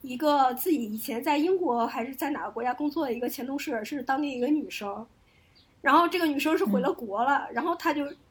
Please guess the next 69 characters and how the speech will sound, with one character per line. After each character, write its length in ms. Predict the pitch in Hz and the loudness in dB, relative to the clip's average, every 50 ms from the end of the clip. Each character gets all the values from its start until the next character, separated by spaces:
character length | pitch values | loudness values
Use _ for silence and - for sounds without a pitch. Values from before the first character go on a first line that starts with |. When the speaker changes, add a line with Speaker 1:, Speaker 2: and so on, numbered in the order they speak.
| _ - - | _ -6 -4
Speaker 1:
呃， 100 | 277 262 254 | -4 -2 0
偶 120 | - 247 | 2 4
然 160 | 247 240 240 262 | 6 6 6 6
遇 60 | 359 453 480 | 6 6 6
到 60 | 359 | 6
了 80 | 277 262 | 4 4
嘛， 100 | 240 240 | 0 -2
他 140 | 240 339 | -2 2
俩 140 | 392 349 254 | 2 2 2
就 100 | 240 302 | 2 2
在 100 | 320 311 | 2 4
路 200 | 339 339 381 403 | 4 6 4 4
上 180 | 349 285 240 240 | 2 2 -2 0
多 140 | 247 339 403 | 0 2 2
聊 160 | 359 233 226 | 2 4 4
了 80 | 339 | 2
两 180 | 392 339 240 220 | 2 2 0 -2
句， 180 | - 208 165 - _ _ _ - _ _ | -6 -8 -10 -10 _ _ _ -20 _ _
但 100 | 392 392 | 4 6
没 80 | 359 | 6
有 120 | 427 466 320 | 6 4 4
任 100 | 466 403 | 4 4
何 60 | 330 | 2
的 100 | 294 277 | 2 2
肢 100 | - 330 - | 0 0 0
体 100 | 320 277 | 0 0
接 160 | 240 247 233 | 2 -2 -4
触。 240 | - - 233 - - _ _ _ _ _ _ - - _ _ | -4 -6 -12 -14 -14 _ _ _ _ _ _ -20 -20 _ _
然 100 | 247 285 | -2 2
后 100 | 339 320 | 2 2
接 140 | - 349 | 2 0
着 100 | 349 349 | 0 0
他 120 | 339 320 381 | 0 0 0
就 100 | 302 311 | -2 0
被 300 | 294 302 294 294 285 294 | 0 0 0 0 -2 -4
扭 180 | - 240 240 233 | -2 -2 -2 0
送 160 | 240 302 302 | -2 -2 -2
到 200 | 302 294 277 269 | 0 0 0 0
什 120 | 285 - | -2 -4
么 160 | 233 220 226 240 | -8 -8 -8 -6
宗 160 | - 302 302 | -4 -2 -2
教 160 | 302 349 330 | 0 0 0
法 140 | - - 185 | -2 -4 -10
庭 180 | - - 196 190 | -10 -12 -14 -8
了， 240 | 196 226 233 - - _ _ _ _ _ _ _ _ _ _ | -6 -6 -6 -6 -8 _ _ _ _ _ _ _ _ _ _
Speaker 2:
嗯。 80 | - 226 | -2 2
Speaker 1:
就 80 | 196 202 | 4 4
是 120 | 294 277 | 4 2
说 240 | 269 - 294 285 294 | 0 0 2 2 2
你， 340 | 294 247 226 214 233 233 - _ | 0 -2 -4 -4 -4 -6 -8 _
你 160 | 247 247 247 | -6 -6 -6
作 140 | 240 311 311 | -4 -2 -2
为 60 | 294 | 2
外， 220 | 285 311 302 294 294 - | 6 6 6 6 6 2
外 100 | 339 381 | 0 2
国 140 | - 359 | 2 2
人， 180 | 233 - 370 277 | 2 2 0 -2
你 80 | 269 247 | -2 -6
非 140 | - 311 | -6 -2
法 160 | 311 320 247 240 | 0 0 0 2
搭 160 | - 262 302 | 0 0 0
讪 260 | 311 - 320 254 233 | 0 -2 -4 -4 -4
本 220 | 233 233 220 208 | -4 -6 -8 -8
国 160 | 208 196 202 233 | -6 -6 -6 -4
的 120 | 254 247 254 | -2 -4 -4
那 80 | 277 | -2
个 260 | 262 233 233 226 233 233 - _ _ _ _ _ _ _ _ - | -2 -2 -2 -4 -6 -8 -12 _ _ _ _ _ _ _ _ -4
姑 100 | 294 311 | 2 4
娘， 240 | 370 480 - 220 | 4 4 4 2